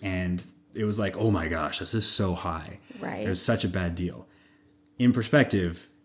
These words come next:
Speaker 1: uh, at one point, we were seeing more than two hundred thousand daily cases.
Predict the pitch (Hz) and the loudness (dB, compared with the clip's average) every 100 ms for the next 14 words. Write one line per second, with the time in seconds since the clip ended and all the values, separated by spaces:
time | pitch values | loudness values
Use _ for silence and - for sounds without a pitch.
0 | _ 101 90 92 95 98 113 117 120 104 | _ -6 -4 -2 -4 0 2 2 0 0
1 | 104 110 110 117 - 110 104 98 101 101 | 2 2 2 0 0 2 2 2 0 0
2 | 98 - 113 120 110 - 120 117 107 104 | -2 -2 -2 -2 -4 -2 0 2 0 -4
3 | - - 98 107 104 92 82 - - - | -12 -4 0 2 2 0 -4 -8 -14 -16
4 | _ _ - 87 87 95 98 92 95 90 | _ _ -12 -4 -2 0 -2 -2 -4 -2
5 | - - - | -4 -6 -10